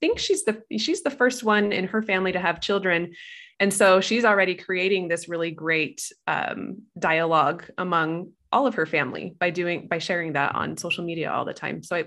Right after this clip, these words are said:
I imagine, and I haven't asked her, but I imagine that it's easier to talk about it within her family because she's doing that.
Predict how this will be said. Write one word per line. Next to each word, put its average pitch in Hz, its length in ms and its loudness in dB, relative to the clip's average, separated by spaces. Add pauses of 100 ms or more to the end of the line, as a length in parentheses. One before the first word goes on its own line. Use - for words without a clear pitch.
I 180 120 0
imagine, 180 800 0
and 180 120 -6
I 175 40 -4
haven't 175 220 -6
asked 175 300 -4
her, 160 100 -6
but 160 140 -4
I 156 40 0
imagine 170 520 0
that 156 240 0 (440)
it's 196 140 -2
easier 196 320 2
to 180 60 0
talk 175 240 -2
about 156 200 0
it 147 300 -2
within 175 300 -2
her 151 100 -6
family 151 500 -6
because - 280 -10
she's - 160 -14
doing 147 240 -8
that. - 240 -8